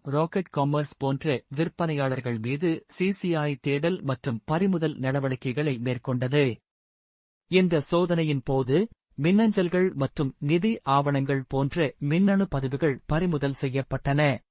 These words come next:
இருப்பினும் விற்பனையாளர்கள் ஆட்சேபனை தெரிவித்தனர். அவர்கள் மூன்றாம் தரப்பு விற்பனையாளர்கள் என்பதால் அவர்கள் சோதனைக்கு உட்படுத்தப்பட்டிருக்கக் கூடாது என்று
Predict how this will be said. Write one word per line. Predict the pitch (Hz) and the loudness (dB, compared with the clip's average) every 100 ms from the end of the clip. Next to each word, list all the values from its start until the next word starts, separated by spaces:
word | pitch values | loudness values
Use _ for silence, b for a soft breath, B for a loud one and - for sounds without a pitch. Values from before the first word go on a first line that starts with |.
| _ _ _ _ _ _ _ _ | _ _ _ _ _ _ _ _
இருப்பினும் | 165 175 165 175 143 170 _ _ - | 0 2 2 0 0 -2 _ _ -4
விற்பனையாளர்கள் | 156 196 214 202 185 151 143 160 185 - | -2 0 2 2 2 0 0 0 -2 -2
ஆட்சேபனை | 139 151 - 165 151 156 151 | 0 0 0 -2 0 -2 -2
தெரிவித்தனர். | 143 131 131 - 143 156 - _ _ - | -2 -2 -4 -2 -2 -2 -6 _ _ -2
அவர்கள் | 151 156 160 143 - | 0 2 2 0 -2
மூன்றாம் | 147 156 226 220 214 196 | -2 2 2 4 2 2
தரப்பு | 151 156 - 156 | 0 -2 -2 -2
விற்பனையாளர்கள் | 135 143 - 139 135 135 127 156 160 | -2 -4 -2 -2 0 -2 0 -2 -2
என்பதால் | 139 127 143 160 127 120 _ | -2 -2 -2 0 0 -2 _
அவர்கள் | 147 151 151 147 135 - | 0 2 2 0 -2 -6
சோதனைக்கு | - 180 190 170 151 - 196 - | 0 2 2 0 -2 -2 -4 -2
உட்படுத்தப்பட்டிருக்கக் | 156 160 214 196 - 170 147 151 143 - 143 | -4 0 0 0 -2 -4 -4 -4 -4 -4 -4
கூடாது | 139 139 135 135 127 | -2 0 0 -2 -2
என்று | 135 143 | -4 -2